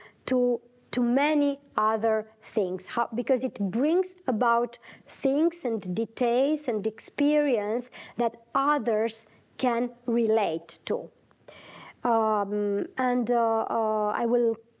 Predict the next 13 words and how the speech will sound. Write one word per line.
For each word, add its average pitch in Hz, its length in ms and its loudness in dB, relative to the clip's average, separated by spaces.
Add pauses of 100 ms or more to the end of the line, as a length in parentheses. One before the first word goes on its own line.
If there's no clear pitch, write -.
(100)
quote 254 340 2
again, 220 500 0
uh, 214 40 -2
uh, 202 640 -2
the 196 140 -2
book 262 500 2
and, 214 420 -2
uh, 220 40 2
uh, 196 1040 0
the 208 140 0
performer, 233 960 0
uh, 196 280 0
Lisa 233 460 0